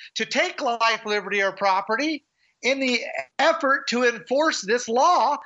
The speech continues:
that has nothing to do with protecting life, liberty, or property. And there's the conflict. And we see it over and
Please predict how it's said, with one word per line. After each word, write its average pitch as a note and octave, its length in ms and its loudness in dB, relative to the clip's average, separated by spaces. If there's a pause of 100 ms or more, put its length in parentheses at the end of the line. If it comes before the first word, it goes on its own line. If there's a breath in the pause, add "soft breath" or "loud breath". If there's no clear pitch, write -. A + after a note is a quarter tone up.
(200 loud breath)
that C4 180 4
has A#3+ 140 0
nothing D4+ 360 0
to C#4+ 80 -2
do D#4 380 0
with C4 180 0 (280)
protecting C4+ 540 -2
life, B3+ 320 0
liberty, A3+ 300 -2
or D#4 160 0
property. D#4+ 560 -2 (1600)
And B3 140 0
there's D4 480 0
the D4 280 -2 (180)
conflict. D#4+ 600 -4 (640)
And A3+ 160 -2
we B3+ 140 -4
see A#3+ 240 0
it A3+ 180 0
over C#4 520 0
and F3+ 140 -4